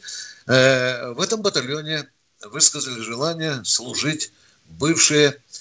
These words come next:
украинские военнослужащие, которые попали к нам в плен. Посмотрим, что из этого, э, бу-, выйдет. Ну, а пока Артемовск, Артемовск и Артемовск на языках,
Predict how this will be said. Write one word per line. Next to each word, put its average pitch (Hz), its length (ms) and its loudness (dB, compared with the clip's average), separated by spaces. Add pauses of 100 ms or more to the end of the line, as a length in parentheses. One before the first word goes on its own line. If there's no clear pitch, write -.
(280)
украинские 127 640 0
военнослужащие, - 840 0
которые 147 340 -2
попали 135 500 0
к - 180 -14
нам 117 300 -2 (340)
в - 60 -20
плен. 110 360 0 (300)
Посмотрим, 185 800 2
что 151 480 -4 (160)
из 139 420 2 (160)
этого, 127 760 0 (280)
э, 107 880 0 (580)
бу-, 110 460 -12
выйдет. 113 420 -4 (480)
Ну, 220 300 4
а 214 60 6
пока 202 420 0
Артемовск, 185 960 -6
Артемовск 170 960 -4
и - 20 -6
Артемовск 175 840 -8 (460)
на 143 140 -6
языках, 127 560 0